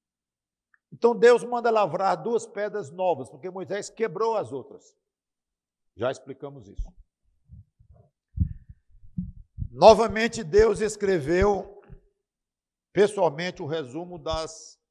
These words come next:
leis em duas tábuas de pedra. E pelo jeito ele mandou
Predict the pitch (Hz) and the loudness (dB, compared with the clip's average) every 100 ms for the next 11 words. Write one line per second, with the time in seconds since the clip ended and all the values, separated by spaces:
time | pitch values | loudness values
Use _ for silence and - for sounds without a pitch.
0 | - 127 143 156 156 185 - 123 113 160 | -14 -8 -6 -6 -12 -16 -18 -20 -14 -12
1 | 147 - 131 127 131 123 - - 117 110 | -12 -6 -4 -4 -10 -18 -16 -10 -10 -12
2 | - _ _ _ _ _ _ _ _ _ | -20 _ _ _ _ _ _ _ _ _
3 | _ _ _ - - 214 220 170 214 240 | _ _ _ -18 -2 -2 0 -2 2 2
4 | 226 220 196 196 190 202 208 196 - | 0 -4 -6 -6 -6 -4 -4 -4 -10